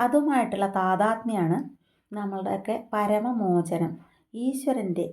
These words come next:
ജന്മകർമ്മങ്ങളെക്കുറിച്ചൊക്കെ ശരിയായി എല്ലാം അറിയുമ്പോൾ അറിവ് പൂർത്തിയാകണം ചെയ്യണം. ഈ നമ്മൾ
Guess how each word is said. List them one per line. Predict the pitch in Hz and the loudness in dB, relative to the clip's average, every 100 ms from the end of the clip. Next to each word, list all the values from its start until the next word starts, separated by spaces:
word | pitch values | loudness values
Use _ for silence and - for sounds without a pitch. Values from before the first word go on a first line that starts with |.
| - | -4
ജന്മകർമ്മങ്ങളെക്കുറിച്ചൊക്കെ | 190 233 254 277 269 202 190 190 190 190 190 180 - 175 - 208 - - - - - _ | -2 0 2 0 0 -2 -2 -2 -2 -2 -2 -8 -6 -8 -6 -6 -8 -16 -20 -20 -20 _
ശരിയായി | - 226 233 247 226 170 165 233 - - - | -2 0 0 2 2 2 0 -4 -10 -16 -4
എല്ലാം | 190 190 190 214 254 - - - _ _ - - - | -2 2 2 2 -2 -10 -20 -20 _ _ -20 -20 -6
അറിയുമ്പോൾ | 202 214 262 233 175 170 180 170 - | -2 2 2 2 0 2 2 0 0
അറിവ് | 185 185 185 262 - | 0 2 0 -2 -4
പൂർത്തിയാകണം | - 220 247 254 233 208 170 170 170 | -2 0 0 -2 2 2 2 0 -2
ചെയ്യണം. | 170 160 160 | -2 -2 0
ഈ | 220 220 240 | -4 -6 -6
നമ്മൾ | 233 233 | -4 -4